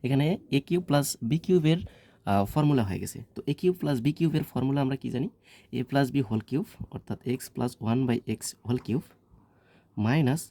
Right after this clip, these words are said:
three A B into a plus b।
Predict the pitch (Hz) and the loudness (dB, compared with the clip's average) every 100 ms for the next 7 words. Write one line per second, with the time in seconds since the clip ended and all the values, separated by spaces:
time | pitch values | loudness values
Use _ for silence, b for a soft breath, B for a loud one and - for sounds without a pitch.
0 | _ _ - 147 156 165 - _ 117 120 | _ _ 2 4 4 2 -4 _ 2 4
1 | 139 190 - _ _ - 120 127 156 - | 4 0 -8 _ _ -2 2 2 2 -4
2 | - 113 113 190 - b b b _ - | -2 -2 0 -2 -4 b b b _ -2
3 | 120 127 160 240 _ - 110 196 - - | 2 4 2 -2 _ -4 -2 -4 -6 -10
4 | - _ _ _ | -12 _ _ _